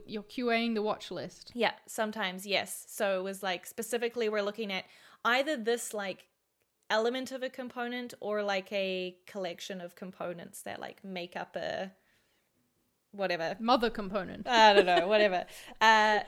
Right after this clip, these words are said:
Speaker 2: so yes, it was in isolation and sometimes wrapped around, like, broken U I, but, like, "Oh, we're just Q A-ing this." Uh, we also had, you know, obviously a Slack channel, people could report things, uh, and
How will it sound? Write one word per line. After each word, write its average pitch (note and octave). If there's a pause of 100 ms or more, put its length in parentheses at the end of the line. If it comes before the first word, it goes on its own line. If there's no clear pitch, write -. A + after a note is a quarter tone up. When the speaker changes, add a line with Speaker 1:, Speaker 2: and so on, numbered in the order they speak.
(120)
Speaker 2:
so C#4
yes, A#3+
it C4
was C4+
in C4
isolation A3
and G3+
sometimes F#3+ (280)
wrapped G3+
around, F#3+
like, F3 (120)
broken G3+
U F#3+
I, F#3
but, F3
like, F3
"Oh, F#3+
we're F#3
just F#3+
Q F3+
A-ing F3
this." F3+ (400)
Uh, F#3
we G#3+
also G#3+
had, G3
you G3
know, E3
obviously F#3
a G3
Slack G#3
channel, G3+
people G3
could F#3+
report F#3
things, F#3 (400)
uh, E3+
and F#3